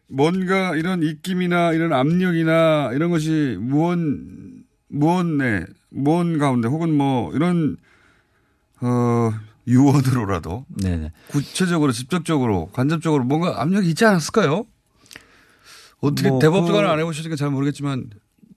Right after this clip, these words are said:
Speaker 2: 이제 구체적인
Speaker 1: 예.
Speaker 2: 압력이었다고 보기는 어려울 것 같고, 제가 보기에는
Speaker 1: 예.
Speaker 2: 어, 그런 것들이 없었다 하더라도
Speaker 1: 분위기?
Speaker 2: 암묵적으로 분위기가 그렇게 형성이 돼 있었습니다. 왜냐하면,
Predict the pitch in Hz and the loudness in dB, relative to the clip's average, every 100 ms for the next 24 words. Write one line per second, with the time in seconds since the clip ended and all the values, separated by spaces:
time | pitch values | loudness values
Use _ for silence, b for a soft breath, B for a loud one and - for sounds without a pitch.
0 | _ _ _ _ _ _ - 156 160 151 | _ _ _ _ _ _ -6 -2 0 0
1 | 151 147 147 143 143 - 208 247 226 190 | 2 2 2 2 0 -2 0 2 4 4
2 | 131 147 120 76 101 85 117 143 180 180 | 2 0 -2 -4 -4 -2 2 2 4 2
3 | 170 156 139 127 120 - 156 123 98 113 | 2 0 -2 -4 -6 -4 -4 -4 -4 -4
4 | 151 87 101 110 104 - 90 - - - | -2 0 2 2 -2 -4 -4 -6 -8 -4
5 | 113 98 92 90 98 - 90 196 - - | -2 0 -2 -4 -4 2 4 2 -2 -2
6 | 117 - 185 143 131 143 147 104 90 101 | -2 -2 -4 -2 -4 -2 -2 0 0 0
7 | 95 139 117 117 139 104 92 - 139 135 | 2 4 2 0 -2 -2 -4 -4 -4 -2
8 | 95 87 90 - 110 113 135 143 113 95 | -2 -2 -2 -4 -4 -2 -2 -2 0 -2
9 | 95 123 - - 92 101 113 107 101 | -2 -10 -12 -12 -4 0 2 2 0